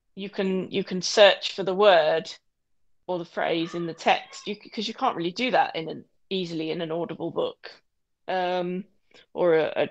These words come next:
a, an audio book, should, I should say. Um, so it's, it's nice to have that synchronization. Um, so it'd be g-, really good if, um, Playbooks does that. I'd be very interested to know.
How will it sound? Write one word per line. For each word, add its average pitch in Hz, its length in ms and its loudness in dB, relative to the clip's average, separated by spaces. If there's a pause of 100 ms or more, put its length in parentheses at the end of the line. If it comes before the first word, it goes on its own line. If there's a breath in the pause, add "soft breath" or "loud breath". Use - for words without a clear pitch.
a, - 60 -6
an 135 120 0
audio 170 400 6
book, 160 300 0
should, - 240 -6
I 147 120 -6
should - 260 -6
say. 165 280 2 (640)
Um, 190 380 4
so 196 180 0
it's, - 180 -2
it's - 220 -4
nice 208 320 0
to 202 80 -8
have 196 160 -6
that - 140 0
synchronization. 185 1120 0 (920)
Um, 180 360 -2
so - 180 0
it'd 185 120 4
be 202 120 0
g-, - 180 -8
really 254 280 6
good 233 240 6
if, - 280 0
um, 190 500 6
Playbooks 214 540 -2
does 277 280 0
that. 135 240 0
I'd - 120 -4
be 214 240 -10
very 247 280 2
interested - 420 -6
to 220 120 -8
know. 196 260 -8